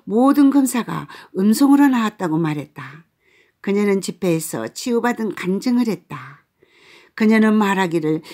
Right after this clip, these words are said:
검사 후 그녀가 테스트 결과를 기다리고 있을 때 간호사가 들어와서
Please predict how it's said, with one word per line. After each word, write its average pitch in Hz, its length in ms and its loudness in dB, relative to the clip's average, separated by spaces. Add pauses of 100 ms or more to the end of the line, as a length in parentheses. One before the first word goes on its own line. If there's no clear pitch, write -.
(140)
검사 247 440 2
후 147 280 -6 (320)
그녀가 170 480 -2
테스트 233 540 -4
결과를 233 420 0
기다리고 190 420 -2
있을 170 240 -6
때 151 320 -10 (360)
간호사가 220 540 -2
들어와서 147 680 -10